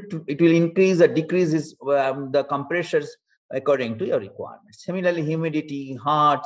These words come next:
and everything. So this information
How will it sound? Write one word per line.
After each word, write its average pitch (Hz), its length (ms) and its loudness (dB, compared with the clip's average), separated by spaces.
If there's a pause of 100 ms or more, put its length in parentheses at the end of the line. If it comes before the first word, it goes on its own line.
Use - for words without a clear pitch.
and 165 120 -8
everything. 165 480 -2 (140)
So 220 540 4 (220)
this 180 140 -4
information 233 840 2